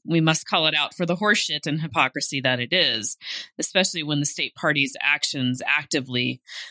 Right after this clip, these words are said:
undermine the credibility of the best statewide Republican candidate for office, Steve Daines. Senator Daines doesn't deserve what the Montana Republican Party leadership has done to him.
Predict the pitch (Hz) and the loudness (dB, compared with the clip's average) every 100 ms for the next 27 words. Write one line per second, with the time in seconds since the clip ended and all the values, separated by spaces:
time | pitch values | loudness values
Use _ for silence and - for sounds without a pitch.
0 | - _ 175 214 175 139 127 131 135 - | -20 _ 0 2 2 2 2 0 -4 0
1 | 147 135 147 143 135 98 143 147 147 175 | 0 2 2 2 2 -2 -2 0 2 2
2 | - 160 143 139 143 139 135 139 165 123 | 0 -4 -4 2 2 2 0 -2 0 0
3 | 123 127 - 143 131 127 - 127 131 139 | -2 -2 2 2 2 -2 -4 2 4 4
4 | - 104 - - - - 131 - 147 147 | 0 -6 -6 -6 -6 -4 -6 -2 0 0
5 | 104 110 - - - - - - _ _ | -2 -6 -6 -8 -16 -20 -20 -20 _ _
6 | - 226 185 151 143 160 143 135 151 143 | 0 2 2 2 2 0 0 0 0 0
7 | 131 - 131 165 160 135 135 139 147 139 | -2 -2 -2 0 0 -2 -2 0 2 4
8 | 135 156 135 127 127 147 127 - 127 147 | 4 2 0 -2 2 2 2 -2 0 2
9 | 135 123 151 139 - 123 - 123 139 143 | 2 4 2 2 -2 -2 -2 0 2 2
10 | 127 135 135 - | 0 -4 -6 -6